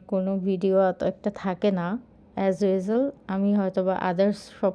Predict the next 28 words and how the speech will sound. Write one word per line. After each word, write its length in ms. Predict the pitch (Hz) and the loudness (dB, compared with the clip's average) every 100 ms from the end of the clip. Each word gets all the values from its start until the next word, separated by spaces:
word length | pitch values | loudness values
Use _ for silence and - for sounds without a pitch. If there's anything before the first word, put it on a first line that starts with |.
| - | -2
কিছু 240 | 214 233 | -2 0
দেখাই, 360 | 214 185 208 202 | -2 -2 -2 -2
কিন্তু 240 | 214 202 | 0 0
নিজেকেই 580 | 196 190 190 208 233 226 | 0 0 0 0 0 0
দেখানো 460 | 190 185 190 185 180 | 0 0 -2 0 -2
হয় 280 | 170 156 | -4 -4
না, 240 | 165 175 277 - - - - - - - | -2 -2 -4 -8 -18 -18 -18 -16 -16 -8
আর 220 | - 190 190 | -2 0 -2
এর 280 | - 220 180 | 2 2 2
জন্যই 280 | 247 233 240 | 2 4 6
নিজেকে 420 | 226 214 208 208 | 6 4 -2 0
একটু 360 | 208 208 247 294 349 - | 0 0 0 0 -2 -2
ছোট 260 | 240 214 | -2 0
করে 260 | 208 202 202 | 0 2 2
ভিডিও 380 | 185 202 180 175 | 0 0 0 0
করে 280 | 170 170 | 0 0
নিলাম। 340 | 165 160 156 170 - - - - - | 0 -4 -4 -6 -10 -20 -20 -20 -8
আর 140 | - 208 | -2 0
এই 200 | - 240 | 2 2
তো 240 | 240 381 440 - | 2 -2 -2 -6
আমরা 240 | 190 196 | 0 2
এখন 480 | 208 233 233 226 208 | 2 4 2 2 -2
বাইকের 320 | 196 196 190 208 | 0 0 -2 -6
চেন 280 | - 214 214 | 0 2 2
ঠিক 180 | 226 226 | 0 -2
করে 440 | - 214 240 339 339 190 - | 0 2 2 2 -2 -8 -2
চলে 300 | 220 214 208 | 0 0 0
যাচ্ছিলাম, 680 | 208 208 - 233 226 339 | -2 -4 -4 -2 0 -2